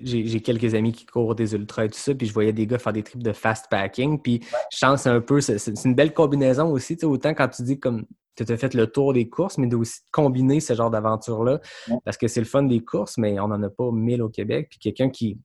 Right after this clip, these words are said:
Speaker 1: il y en a qui, qui aiment ça faire les mêmes courses, il y en a qui aiment ça, euh, varier. Ben, si t'as pas envie de voyager pour courir, puis que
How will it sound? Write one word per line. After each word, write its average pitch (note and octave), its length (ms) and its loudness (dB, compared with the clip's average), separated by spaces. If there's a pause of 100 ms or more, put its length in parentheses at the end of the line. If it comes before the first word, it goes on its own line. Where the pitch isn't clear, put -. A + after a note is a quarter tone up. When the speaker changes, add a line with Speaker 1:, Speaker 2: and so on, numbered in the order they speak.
(100)
Speaker 1:
il A#2 80 -2
y - 20 2
en A2+ 40 4
a B2 100 4
qui, A2 240 -6
qui - 80 -4
aiment A2+ 100 2
ça B2 120 0
faire A#2 180 2
les A2+ 80 2
mêmes G#2+ 160 0
courses, - 180 -6
il B2+ 40 0
y - 20 2
en A#2 60 2
a B2+ 60 2
qui B2 100 -2
aiment A2 160 2
ça, - 160 -2
euh, C#3 100 4 (480)
varier. A#2+ 680 0 (320)
Ben, G#2+ 160 4
si C3 280 -4
t'as B2+ 100 0
pas C3 260 2
envie A2 240 2
de B2 60 -8
voyager A#2 400 2
pour A#2+ 180 -8
courir, B2 420 -2
puis A2+ 120 -18
que - 60 -20